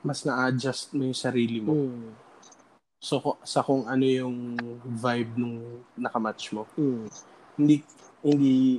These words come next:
Speaker 1: hindi katulad sa pag personal. Kunyari, napakilala kayo sa isa't
Speaker 2: Mm.
Speaker 1: isa in person. Sobrang awkward nun kasi agad dahil una mag-personal,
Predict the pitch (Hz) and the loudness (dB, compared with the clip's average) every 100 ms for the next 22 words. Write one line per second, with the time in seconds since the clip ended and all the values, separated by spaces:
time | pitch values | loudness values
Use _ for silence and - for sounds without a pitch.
0 | - 123 127 123 131 131 123 120 - 117 | -2 -4 -4 -4 0 2 2 -2 -4 -6
1 | 113 107 107 _ _ _ - - - - | -6 -8 -10 _ _ _ -20 -20 -20 -20
2 | - - - - - - _ _ _ _ | -20 -20 -20 -20 -20 -20 _ _ _ _
3 | - 135 - 131 - 113 107 117 120 117 | -4 -2 2 2 2 -2 -2 -2 0 2
4 | 139 117 - 117 123 113 113 113 104 104 | 2 0 -4 -6 -4 -2 -2 0 0 -2
5 | 120 107 107 107 107 - - - - 170 | -2 -2 -2 -6 -14 -14 -4 -2 4 6
6 | 147 127 95 - 113 113 117 107 - 104 | 4 2 -6 -6 -8 -4 -2 -2 -4 -8
7 | 104 104 - - - - _ _ _ _ | -8 -10 -18 -20 -20 -20 _ _ _ _
8 | - - 147 151 147 139 147 139 135 139 | -2 4 6 6 2 2 4 2 2 0
9 | 131 135 - 127 123 127 123 120 120 120 | 0 -2 -2 -2 0 0 0 -2 -2 -2
10 | 120 113 120 - - - _ _ _ _ | -4 -6 -10 -20 -20 -20 _ _ _ _
11 | _ - 131 131 113 101 _ _ - 120 | _ 2 4 4 2 -4 _ _ -4 -2
12 | 113 - 123 110 95 98 | -2 0 0 -2 -4 -8